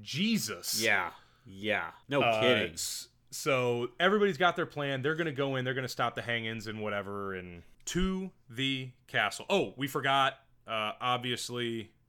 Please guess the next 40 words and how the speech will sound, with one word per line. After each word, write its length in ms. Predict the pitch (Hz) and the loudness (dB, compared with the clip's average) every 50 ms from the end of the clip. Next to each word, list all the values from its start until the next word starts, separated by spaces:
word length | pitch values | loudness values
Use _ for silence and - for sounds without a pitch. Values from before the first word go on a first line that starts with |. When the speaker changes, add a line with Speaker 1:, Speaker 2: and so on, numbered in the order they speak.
| _ _ _ _ - | _ _ _ _ -10
Speaker 1:
they 120 | - 113 | -6 -4
make 200 | 110 127 135 139 | -2 -2 -2 -2
fun 200 | 135 - 143 135 | -2 -2 -4 -2
of 80 | 123 107 | -2 -2
Robin's 320 | 120 120 123 120 113 101 | 0 0 0 0 -2 -2
archery 360 | 117 117 120 117 - 120 110 104 | -2 -2 -2 -2 -4 -6 -6 -6
skills. 520 | - - 117 104 98 95 95 92 - - _ _ _ - | -6 -6 -6 -4 -4 -4 -6 -8 -12 -16 _ _ _ -6
Will 180 | 131 147 151 139 | -4 -2 -2 -2
Scarlet, 380 | - - 151 143 143 143 - | 0 0 0 2 2 0 -2
he 100 | 123 135 | -4 -6
put 160 | - 180 175 | -4 -2 -2
an 80 | 143 120 | -2 -2
arrow 240 | - 127 131 131 131 | -2 -2 -2 -2 -2
through 140 | 127 131 123 | -2 -4 -6
your 100 | 113 - | -6 -6
fucking 300 | - 135 123 - 120 104 | -6 -6 -6 -4 -6 -6
hand. 320 | 110 107 101 95 87 85 | -4 -4 -4 -6 -8 -4
Speaker 2:
Yes, 220 | - 131 139 135 139 | 2 2 2 4 4
he 80 | 147 | 4
Speaker 1:
I 60 | 143 147 | 4 6
don't 100 | - - | 6 6
Speaker 2:
did. 40 | - | 4
Speaker 1:
think 100 | 151 139 | 2 0
you 80 | 143 | -2
should 140 | 131 - 127 | -4 -4 -4
be 60 | 131 | -4
talking 300 | 123 - 120 113 110 110 | -2 0 0 0 0 -2
shit. 320 | 104 - - 107 98 98 - - | -4 -4 -2 0 0 -2 -2 -4
Speaker 2:
Yeah, 180 | - 110 101 101 | -2 0 0 0
he 80 | 104 | 0
did. 260 | 98 95 90 85 85 | -2 -4 -4 -2 0
Speaker 1:
And 460 | 139 131 135 139 139 135 135 131 131 131 - | 2 2 2 2 2 0 0 -2 -4 -2 -2
Azim 360 | 139 143 120 147 185 196 190 | -2 -2 0 0 0 0 0
invents 320 | 175 147 135 180 170 - | -2 -2 -2 -2 -4 -2
gunpowder, 600 | - 165 185 202 190 - 113 101 95 85 80 80 - | 0 0 0 2 2 2 2 2 0 -2 -6 -12 -8
so 300 | - - 151 131 123 - | -4 0 0 0 0 0
everything's 440 | - 147 151 160 156 165 165 147 120 | 0 0 0 0 0 -2 -2 -2 0
going 260 | 127 135 123 117 107 104 | 0 0 0 0 0 0
well. 80 | 95 | 2
Speaker 2:
It's 160 | 135 131 131 | 2 2 2